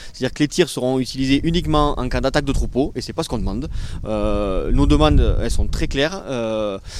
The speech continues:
au niveau du déclassement du loup et suite au déclassement du loup, on demande à ce que les loups puissent être tirés et que tant qu'un contingent ne soit pas passé en dessous cinq cents loups en France, on puisse tirer du loup, que ce soit à la chasse, que ce soit dans n'importe quelle condition. Là, euh, ce qui est sorti hier, c'est, c'est de l'administratif, c'est se donner bonne conscience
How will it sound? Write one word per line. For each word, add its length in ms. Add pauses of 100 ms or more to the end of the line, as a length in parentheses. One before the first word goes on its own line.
(200)
au 120
niveau 260
du 100
déclassement 380
du 140
loup 200
et 60
suite 220
au 40
déclassement 340
du 120
loup, 260
on 80
demande 380
à 60
ce 80
que 260
les 160
loups 140
puissent 240
être 180
tirés 420 (280)
et 80
que 180
tant 260
qu'un 200
contingent 540
ne 60
soit 120
pas 160
passé 240
en 60
dessous 220
cinq 200
cents 160
loups 160
en 80
France, 420
on 100
puisse 220
tirer 240
du 120
loup, 180
que 80
ce 80
soit 160
à 20
la 80
chasse, 260
que 120
ce 80
soit 80
dans 100
n'importe 260
quelle 140
condition. 380 (400)
Là, 300
euh, 120
ce 100
qui 60
est 60
sorti 240
hier, 240
c'est, 200
c'est 140
de 80
l'administratif, 640
c'est 140
se 60
donner 180
bonne 180
conscience 400